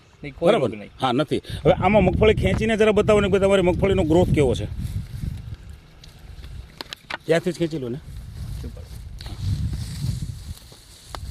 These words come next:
Speaker 2: દોસ્તો, અહીંયા લાઈવ ખેંચીને બતાવાય છે મગફળી કે આ મગફળીનો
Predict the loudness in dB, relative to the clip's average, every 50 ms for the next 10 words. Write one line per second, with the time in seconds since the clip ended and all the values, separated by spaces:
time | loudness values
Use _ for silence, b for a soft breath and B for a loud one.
0 | -12 -12 -10 -2 -2 0 2 4 4 4 4 2 0 2 2 4 4 2 2 0
1 | -4 -10 -10 -10 -12 -12 -8 -6 -4 -4 -2 -2 -2 -2 0 0 0 2 2 2
2 | 0 0 -2 0 2 2 2 4 2 0 2 0 0 -4 -2 0 0 2 2 2
3 | 0 -4